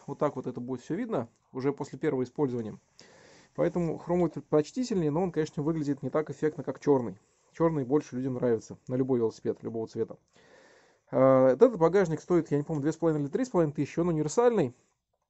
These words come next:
Он ставится на багажник под дисковый тормоз, там, где нет крепления на раме. За счет, э, более длинной, более длинного эксцентрика, опять же, тоже под любой велосипед можно его поставить.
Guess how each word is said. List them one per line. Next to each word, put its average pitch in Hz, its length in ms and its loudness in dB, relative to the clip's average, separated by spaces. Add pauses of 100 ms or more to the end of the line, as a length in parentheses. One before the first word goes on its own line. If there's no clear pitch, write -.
(220)
Он 156 180 0
ставится 147 720 2 (180)
на 143 140 -2
багажник 147 500 -2
под 160 160 -6
дисковый 147 340 -4
тормоз, 226 440 2 (520)
там, 190 160 0
где 156 120 -2
нет 175 140 -2
крепления 156 400 -4
на 147 120 2
раме. 143 360 4 (840)
За 113 180 -6
счет, 135 320 -6
э, 123 200 -2
более 135 300 0
длинной, 131 520 -4 (360)
более 147 240 0
длинного 139 380 -2
эксцентрика, 233 560 0 (420)
опять 170 200 0
же, 131 100 -6
тоже 143 140 -2
под 123 160 -8
любой 143 180 -2
велосипед 147 320 -2
можно 170 240 -4
его 135 80 -4
поставить. 131 500 0